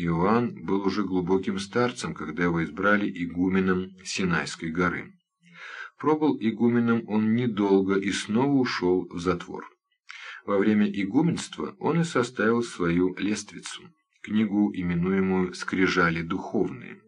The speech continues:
В назидание новых израильтян, то есть людей,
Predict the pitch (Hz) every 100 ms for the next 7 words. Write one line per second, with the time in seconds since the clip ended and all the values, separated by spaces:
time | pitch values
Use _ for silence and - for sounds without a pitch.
0 | _ - - - - - 90 107 104 110
1 | 131 131 120 113 117 117 113 - 104 92
2 | 95 92 87 85 92 95 107 104 107 98
3 | 98 95 90 101 113 113